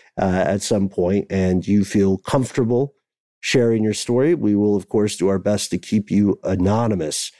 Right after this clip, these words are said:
Everybody in the Puzzle Palace just laughed at that, but here's the takeaway. We try to be easy to find online. See, you get how, like, how it's weird to say that right after the, uh, right after the N S A stuff?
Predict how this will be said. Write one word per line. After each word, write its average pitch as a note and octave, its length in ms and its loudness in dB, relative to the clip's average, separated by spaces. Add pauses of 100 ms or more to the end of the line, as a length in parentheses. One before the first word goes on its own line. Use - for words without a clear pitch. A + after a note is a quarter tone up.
(480)
Everybody G#2+ 480 2
in G2+ 80 2
the G#2 80 0
Puzzle B2 320 0
Palace C3+ 440 0
just A#2+ 260 -2
laughed C#3 320 0
at F#3 120 0
that, F#3+ 300 0
but C#3 300 0
here's E3 320 2
the C#3 120 0
takeaway. E3+ 580 2
We G2+ 160 -2
try C3+ 260 0
to B2+ 60 -2
be A#2+ 100 0
easy A#2 380 0
to G#2 80 2
find F#2+ 340 0
online. F2 520 -2 (920)
See, G#2 320 0
you F#2+ 120 -4
get G2 320 0
how, F#2+ 340 -4 (280)
like, F#2+ 160 -2
how G2 140 0
it's F2+ 160 -4
weird F#2 240 0
to F2+ 80 -2
say F2+ 240 0
that F2+ 340 -2
right F2+ 220 0
after E2+ 320 -4
the, F2 180 0
uh, E2 140 -2 (760)
right - 220 0
after D2+ 240 -2
the F2+ 140 2
N F#2 100 0
S F#2+ 180 -2
A F#2+ 100 0
stuff? - 380 -6